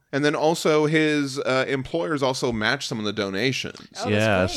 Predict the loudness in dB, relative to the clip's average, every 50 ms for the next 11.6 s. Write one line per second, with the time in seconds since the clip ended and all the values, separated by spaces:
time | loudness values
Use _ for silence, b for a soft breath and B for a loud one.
0 | 4 6 6 6 6 6 6 6 6 4 4 2 0 0 2 2 2 2 2 2
1 | 2 2 2 0 0 -2 -2 -4 -2 -2 -2 0 0 0 0 2 2 2 0 0
2 | 0 -2 -2 -2 -2 -2 0 2 2 2 2 0 -2 -2 -2 -2 0 0 2 2
3 | 2 2 2 2 0 0 0 0 0 2 2 2 4 4 4 4 2 0 -2 0
4 | 2 2 2 2 0 B B B B B -4 -2 -2 0 2 2 2 2 2 4
5 | 4 4 4 2 0 -2 -2 -2 -2 -2 -2 0 -2 -2 -4 -6 -8 -8 -6 -4
6 | -4 -4 -2 -2 -2 -2 -4 -4 -6 -6 -4 -4 -4 -4 -4 -4 -4 -4 -6 -10
7 | B B B B B B B 0 2 2 2 2 2 0 2 2 0 0 -4 -8
8 | -6 -2 0 0 0 0 0 0 0 0 0 0 -2 -2 0 2 4 6 6 4
9 | 2 0 -2 2 2 4 4 4 2 2 2 0 0 2 2 2 2 0 0 0
10 | 2 2 2 2 0 -2 -2 0 0 2 2 2 0 -2 -4 -6 -6 -6 -6 -4
11 | -2 -2 0 -2 -2 -4 -6 -6 -8 -10 -16